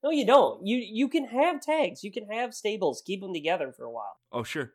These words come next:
Speaker 1: I like what they're doing with Bobby Lashley. I think what they're doing with the Hurt Business, and I think the Hurt Business is legit.
Speaker 2: Well, the last time we had a good Elimination Chamber match was a tag Elimination Chamber
Speaker 1: Which was
Speaker 2: match.
Speaker 1: awesome.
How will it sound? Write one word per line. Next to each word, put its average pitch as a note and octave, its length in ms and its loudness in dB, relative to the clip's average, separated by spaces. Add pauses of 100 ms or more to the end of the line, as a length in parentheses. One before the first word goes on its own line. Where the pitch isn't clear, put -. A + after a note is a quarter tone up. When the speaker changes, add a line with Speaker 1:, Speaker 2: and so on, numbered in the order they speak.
Speaker 1:
I G3+ 140 8
like G3 320 2
what A3+ 100 2
they're G3+ 160 0
doing G3+ 220 0
with G3+ 100 -4
Bobby G#3 260 6
Lashley. A3+ 460 2
I C#3+ 100 4
think E3+ 300 2
what F#3 120 4
they're F3+ 140 6
doing F3 280 4
with E3+ 100 6
the D#3+ 80 8
Hurt F3 240 6
Business, G#3+ 400 6
and E3+ 100 4
I E3 60 8
think F#3+ 200 4
the F3+ 60 6
Hurt E3+ 280 6
Business F#3 460 4
is E3 220 6
legit. E3 520 10 (120)
Speaker 2:
Well, E3 140 -4
the F3 60 4
last E3+ 260 6
time E3 160 -2
we D3 120 -4
had C#3 180 0
a A#2+ 100 -2
good A2+ 320 -2
Elimination A2+ 500 -4
Chamber G#2+ 300 -6
match B2 340 -4
was G#2+ 380 -6
a G#2 300 -6
tag A2 420 -4
Elimination F2+ 560 -10
Chamber - 180 -8
Speaker 1:
Which G#3+ 140 2
was A3+ 140 -2
Speaker 2:
match. A3 80 8
Speaker 1:
awesome. B3+ 460 6